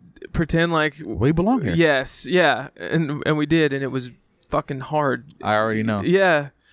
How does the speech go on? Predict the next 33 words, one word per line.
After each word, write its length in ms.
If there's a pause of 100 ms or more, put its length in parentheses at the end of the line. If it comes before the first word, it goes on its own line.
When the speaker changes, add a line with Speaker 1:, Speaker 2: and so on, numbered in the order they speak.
Speaker 2:
Because 200
star-, 240
being 220
starstruck 380
is 100
real. 200 (240)
Speaker 1:
I, 380
I 40
get 160
really 200
starstruck. 540
Speaker 2:
It's, 220
it's, 160
it's 140
real. 260
And 140
then 120
look, 240 (100)
you 100
have, 220
you, 180 (120)
uh, 220 (340)
from 160
what 120
I 40
understand, 520 (560)
uh, 300
it 100
happens 580 (100)
to 80
everybody. 500 (140)
Speaker 1:
Yeah. 280
Speaker 2:
Right? 260